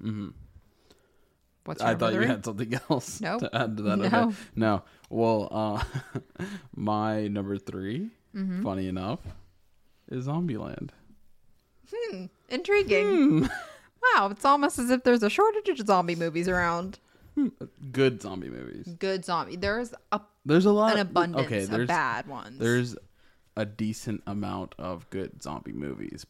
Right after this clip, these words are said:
Speaker 1: but
Speaker 2: That were
Speaker 1: zombie
Speaker 2: available
Speaker 1: movies
Speaker 2: to
Speaker 1: that
Speaker 2: us?
Speaker 1: meet our niche.
Speaker 2: 'Cause look,
Speaker 1: Not even
Speaker 2: I'm
Speaker 1: available to us, just that meet our niche.
Speaker 2: I'm not, I'm not gonna lie to you. I personally, like, I've never seen World War Z.
Speaker 1: Right.
Speaker 2: Twenty-eight Days Later, twenty-eight Weeks Later, like,
Speaker 1: Didn't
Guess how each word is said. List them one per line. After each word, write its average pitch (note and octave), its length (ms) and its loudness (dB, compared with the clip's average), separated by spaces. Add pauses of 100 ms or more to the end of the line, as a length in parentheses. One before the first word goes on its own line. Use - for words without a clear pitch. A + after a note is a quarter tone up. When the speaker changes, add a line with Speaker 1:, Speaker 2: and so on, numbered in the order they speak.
Speaker 1:
but F#2 300 -4 (760)
Speaker 2:
That F#3+ 140 -2
were F#3+ 80 0
Speaker 1:
zombie - 220 4
Speaker 2:
available G#3+ 240 2
Speaker 1:
movies G#2 160 2
Speaker 2:
to A#2+ 40 2
Speaker 1:
that G2 100 2
Speaker 2:
us? F#2+ 80 -2
Speaker 1:
meet G2 260 -2
our F2 260 -6
niche. F2 600 -8 (260)
Speaker 2:
'Cause B3+ 200 -4
look, G#3+ 220 -4
Speaker 1:
Not C#3+ 140 6
even B3+ 160 6
Speaker 2:
I'm - 60 -2
Speaker 1:
available F#2+ 400 -4
to D#2+ 100 -12
us, C#2 160 -12
just A2 140 -10
that G2+ 140 -4
meet D2 180 -10
our B1 100 -12
niche. - 400 -12 (100)
Speaker 2:
I'm G3+ 240 -2
not, G#3+ 300 2
I'm G#3 140 -2
not A3+ 160 -2
gonna A#3+ 120 -2
lie D3 220 0
to D#3+ 60 -6
you. E3 280 -6 (140)
I F3+ 480 0
personally, F3 580 -6
like, C#3+ 360 -6 (300)
I've F#3+ 160 4
never D#3 240 -4
seen E3 260 -8
World E3 180 -6
War D3 140 -4
Z. A2+ 340 -10 (440)
Speaker 1:
Right. - 220 -2
Speaker 2:
Twenty-eight F#3+ 320 2
Days E3 200 -8
Later, D3+ 260 -4
twenty-eight D#3+ 340 -4
Weeks D#3 240 -10
Later, D#3+ 240 -4
like, D3+ 220 -6
Speaker 1:
Didn't G2 340 -4